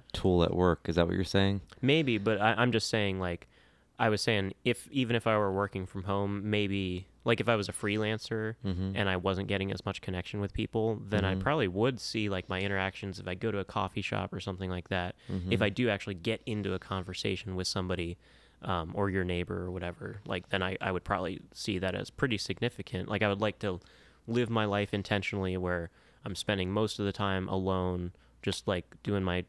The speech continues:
Speaker 2: routine and stuff. And then if I interact with another person, I can,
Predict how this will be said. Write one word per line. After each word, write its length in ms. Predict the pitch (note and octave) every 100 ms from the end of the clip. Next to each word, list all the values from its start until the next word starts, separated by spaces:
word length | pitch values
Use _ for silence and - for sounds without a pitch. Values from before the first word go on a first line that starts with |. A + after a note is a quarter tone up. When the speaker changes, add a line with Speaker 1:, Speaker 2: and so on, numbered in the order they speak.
| -
Speaker 2:
routine 520 | G#2+ G2+ - A#2+ A2
and 120 | G#2
stuff. 420 | - A2 G2+ F#2+ -
And 140 | G2+
then 100 | F#2+
if 100 | F#2
I 80 | F#2
interact 440 | - G#2+ A2 G2+ -
with 120 | G2
another 260 | F#2+ F#2+
person, 520 | - G2+ F2+ G2+ F2 F2 - - -
I 120 | G2+
can, 600 | - - A2+ G#2 F2+ F2+